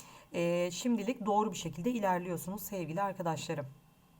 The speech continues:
Bir avukatlık işiniz, e, avukatın cübbesi var arkadaşlar. E, bu cübbeyi giymiş, elinde bir yığın dosya. Siz hemen arkasında onu takip ediyorsunuz. Bir mahkeme görülecek.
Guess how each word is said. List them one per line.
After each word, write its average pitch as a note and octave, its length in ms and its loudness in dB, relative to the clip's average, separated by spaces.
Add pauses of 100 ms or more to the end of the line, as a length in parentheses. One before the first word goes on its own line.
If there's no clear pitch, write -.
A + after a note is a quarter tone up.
(3500)
Bir A#3 100 6
avukatlık G3+ 520 6
işiniz, - 540 -4
e, D#3+ 220 0
avukatın F#3 480 4
cübbesi F3+ 440 -6
var A3 140 6
arkadaşlar. G#3+ 720 2 (560)
E, E3+ 340 2
bu F#3+ 80 -2
cübbeyi F3 440 -4
giymiş, A3+ 500 0
elinde F#3 340 -2
bir G3+ 140 -2
yığın E3+ 300 -2
dosya. A3+ 480 2 (360)
Siz - 220 -6
hemen G#3 180 4
arkasında F3 480 2
onu E3+ 120 -2
takip F#3 360 2
ediyorsunuz. A3+ 520 0
Bir G3 100 -4
mahkeme F3+ 440 2
görülecek. G#3+ 640 -2